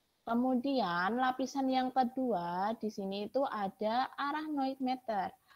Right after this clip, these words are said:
Arachnoid matter itu merupakan lapisan tengah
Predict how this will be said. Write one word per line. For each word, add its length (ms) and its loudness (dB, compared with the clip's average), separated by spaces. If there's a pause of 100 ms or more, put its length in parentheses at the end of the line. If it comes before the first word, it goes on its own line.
(140)
Arachnoid 560 2
matter 320 -2
itu 320 -2 (160)
merupakan 480 -2
lapisan 720 -2
tengah 320 -6